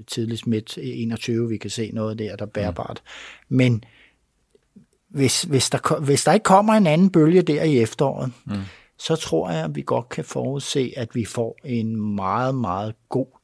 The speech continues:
Speaker 1: december måned, for eksempel.
Speaker 2: Mm. Ja.
Speaker 1: Sådan man ånder lettet op og puster ud. Fordi når noget starter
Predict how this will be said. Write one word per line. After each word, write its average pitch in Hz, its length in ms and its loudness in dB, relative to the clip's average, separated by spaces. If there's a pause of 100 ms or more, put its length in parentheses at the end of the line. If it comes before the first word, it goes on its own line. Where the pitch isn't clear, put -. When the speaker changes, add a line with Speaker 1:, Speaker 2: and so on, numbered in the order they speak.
Speaker 1:
december 123 600 -4
måned, 80 300 -10
for - 160 -14
eksempel. - 380 -8 (280)
Speaker 2:
Mm. 117 60 -6
Ja. 95 60 -2 (200)
Speaker 1:
Sådan 113 240 0
man 107 180 0
ånder 101 280 -4
lettet 113 360 0
op 107 200 -2
og 107 100 -4
puster 110 380 -4
ud. 110 240 0
Fordi 117 280 -2
når 113 200 0
noget 135 300 4
starter 135 580 0